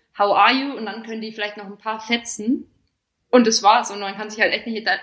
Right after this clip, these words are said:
äh, unterhalten. Also entweder du lernst Italienisch oder du hast hier halt echt mega das Problem.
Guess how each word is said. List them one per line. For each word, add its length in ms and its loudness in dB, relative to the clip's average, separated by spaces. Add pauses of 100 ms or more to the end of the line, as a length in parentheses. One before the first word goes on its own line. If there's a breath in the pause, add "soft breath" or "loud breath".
äh, 360 2
unterhalten. 420 -2
Also 160 -10
entweder 260 -6
du 40 -14
lernst 300 -6
Italienisch 600 0 (300 loud breath)
oder 140 8
du 140 0
hast 140 -6
hier 100 0
halt 120 2
echt 220 -8 (180)
mega 300 -2
das 180 -8
Problem. 440 -12